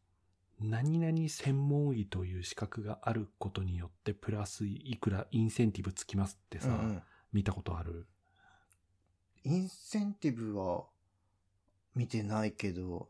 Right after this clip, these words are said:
Speaker 2: なんか、もう、そもそもこの専門医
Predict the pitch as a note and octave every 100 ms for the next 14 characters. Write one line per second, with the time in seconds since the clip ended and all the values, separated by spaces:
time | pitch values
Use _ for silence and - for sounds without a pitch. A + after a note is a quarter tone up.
0 | - B2+ C#3+ B2+ C3+ C#3+ G3+ G3+ G3 F3
1 | E3 F3 D#3 E3 E3+ E3+ F3+ F#3 F#3+ G3+
2 | G3 F#3 F#3 F3+